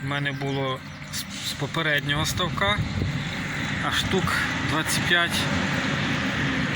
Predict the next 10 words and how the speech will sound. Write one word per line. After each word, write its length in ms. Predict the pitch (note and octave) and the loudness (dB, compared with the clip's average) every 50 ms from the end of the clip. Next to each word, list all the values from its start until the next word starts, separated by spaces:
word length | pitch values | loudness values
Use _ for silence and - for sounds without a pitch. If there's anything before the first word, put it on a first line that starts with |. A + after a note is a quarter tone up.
| - - - - | 0 0 0 0
що 120 | - D3+ | 2 2
вагою 560 | C3+ C#3+ D3+ C#3 C#3+ D#3+ E3 D#3+ D#3 D3+ C#3+ - - - - - - - - - - - - - - - - - - - - | 2 4 4 4 4 4 4 4 4 4 2 0 -2 -2 -4 -4 -4 -4 -4 -4 -4 -4 -4 -4 -6 -6 -6 -8 -8 -6 -2
вісімдесят 600 | C#3+ C#3+ - - D3 D3 C#3 C#3+ - - D#3+ D3+ | -2 0 2 2 2 2 2 2 0 0 0 0
кілограм, 520 | - - D#3 D3 D3 C#3+ C#3 D#3 D#3+ D#3+ D#3 | 0 0 0 2 2 2 4 4 4 4 4
я 80 | D3 | 2
заплатив 460 | C3 C3 C3 A#2+ C#3 C3+ - D#3 D3 - | 2 0 0 0 -2 -2 0 0 0 0
чотириста 520 | - - - D3 C#3 C#3 - - - C#3+ | 0 0 0 0 0 0 0 -2 -2 -2
гривень. 380 | B2 C3 C3+ C3 A#2+ A2+ A2+ A2 G#2 - - - - - - - - - - - - - - - - - - | 0 0 0 0 0 -2 -4 -4 -6 -10 -12 -12 -12 -12 -14 -14 -14 -14 -14 -14 -14 -14 -14 -14 -14 -8 -4
Якщо 300 | C3 B2+ - - - D#3+ | -2 -2 0 0 0 0
хтось 600 | - - - E3 D3+ C#3 - - - - - - | -2 0 0 0 2 2 2 2 2 2 0 0